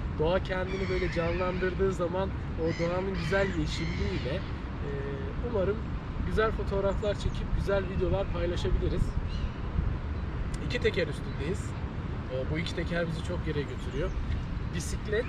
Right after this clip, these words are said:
kullanmayan arkadaşlar ya da bisiklete karşı, e, "Ben yapamam." diyen arkadaşlar da lütfen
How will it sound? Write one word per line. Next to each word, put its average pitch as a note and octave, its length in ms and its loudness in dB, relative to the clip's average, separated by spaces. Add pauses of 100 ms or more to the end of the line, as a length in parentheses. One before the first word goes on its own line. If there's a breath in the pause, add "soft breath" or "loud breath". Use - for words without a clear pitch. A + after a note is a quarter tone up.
(420)
kullanmayan E3 600 -2
arkadaşlar - 800 -4
ya - 80 -2
da - 40 -2 (100)
bisiklete - 520 -2
karşı, - 500 0
e, - 600 -4 (420)
"Ben E3 220 6
yapamam." - 360 4 (140)
diyen - 140 -2
arkadaşlar F3 800 0
da G3+ 140 2 (520)
lütfen F#3 460 0